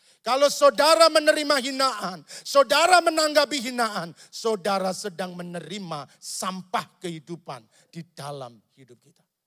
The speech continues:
Percayalah, apapun yang orang katakan tidak merubah apa-apa dalam hidup kita. Saudara-saudaraku yang dikasihi oleh Tuhan Yesus Kristus. Semua yang orang katakan tentang kita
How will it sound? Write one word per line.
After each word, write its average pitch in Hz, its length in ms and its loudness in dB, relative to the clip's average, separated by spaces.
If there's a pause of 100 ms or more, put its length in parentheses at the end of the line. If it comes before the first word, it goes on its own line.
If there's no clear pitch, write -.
(400)
Percayalah, 147 720 -16 (1300)
apapun 147 400 -16
yang 147 240 -16
orang 135 160 -16
katakan 127 480 -20
tidak 117 240 -20
merubah 127 480 -20
apa-apa 123 640 -20
dalam 110 320 -20
hidup 123 320 -20
kita. - 240 -20 (960)
Saudara-saudaraku 202 720 -8
yang 160 160 -10
dikasihi 135 880 -18
oleh 131 240 -10
Tuhan 127 400 -16 (240)
Yesus 127 320 -18
Kristus. - 480 -20 (800)
Semua 311 560 2
yang 302 160 0
orang 302 240 6
katakan 294 560 -2
tentang 277 320 -2
kita 220 400 -4